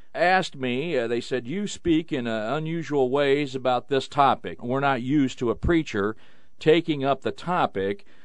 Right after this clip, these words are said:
of the way men and women are supposed to be with each other inside marriage." And the women said they wanted to have a session with me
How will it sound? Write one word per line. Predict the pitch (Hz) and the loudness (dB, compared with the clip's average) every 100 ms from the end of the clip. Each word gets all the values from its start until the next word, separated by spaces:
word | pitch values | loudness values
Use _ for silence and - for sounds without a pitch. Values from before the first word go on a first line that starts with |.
| - - | -16 -6
of | 117 | -4
the | 120 | -2
way | 127 147 139 | 2 4 4
men | 143 147 | 2 0
and | 131 | 0
women | 135 151 139 | 0 -2 0
are | 120 | -2
supposed | 113 139 135 131 | -2 0 0 -2
to | |
be | 104 165 151 | 0 2 2
with | 131 | 0
each | 110 101 117 | -2 -2 -2
other | 113 113 | -2 -2
inside | 120 113 127 120 113 | -4 -4 0 0 0
marriage." | 139 151 123 131 120 | -2 0 0 -2 -4
And | 117 113 | -6 -4
the | 110 | -4
women | 123 214 196 127 127 | 0 2 2 -2 -4
said | - 110 110 | -2 -2 -2
they | 110 | -4
wanted | 117 160 175 | -2 -2 -2
to | 127 | -2
have | 139 139 | -2 -2
a | 110 | -2
session | - 147 139 120 107 | -2 -2 -2 -4 -6
with | 101 85 | -8 -8
me | 98 107 | -8 -8